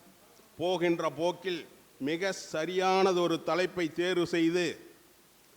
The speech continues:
பட்டிமன்றம் நடத்தி கொண்டிருக்கின்ற இந்த பேரவைக்கும் தமிழ் ஆன்றோர் சான்றோர் பெருமக்களுக்கும் தலைவணங்கி மகிழ்கின்றேன்.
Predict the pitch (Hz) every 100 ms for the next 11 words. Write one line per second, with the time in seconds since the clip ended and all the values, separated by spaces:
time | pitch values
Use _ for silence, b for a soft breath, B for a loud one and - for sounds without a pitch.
0 | _ - 156 156 196 185 180 180 160 165
1 | 180 170 170 180 165 170 147 175 160 165
2 | 156 156 151 113 170 170 170 - 180 160
3 | 98 - - - - - - - _ _
4 | - _ 156 165 202 208 175 147 185 180
5 | 180 190 180 156 180 180 185 180 165 175
6 | 170 170 165 160 185 160 - - - -
7 | _ _ - - _ _ _ _ - 151
8 | 185 185 185 196 202 180 170 175 170 170
9 | 170 170